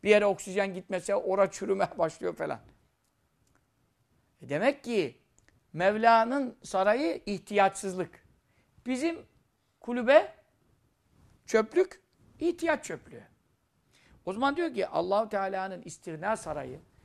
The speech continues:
yani hiçbir şeye muhtaç değil. Her şey kendinden. Kendinden olan kime muhtaç olacak? O ihtiyaçsızlık sarayı alin nedir? Haber. Aliyun idi.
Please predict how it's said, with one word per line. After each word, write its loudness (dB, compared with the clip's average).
yani 0
hiçbir 2
şeye -2
muhtaç -2
değil. -12
Her 10
şey 0
kendinden. 2
Kendinden -4
olan -6
kime -10
muhtaç -8
olacak? -12
O 6
ihtiyaçsızlık 2
sarayı 2
alin 6
nedir? -2
Haber. 2
Aliyun 4
idi. -8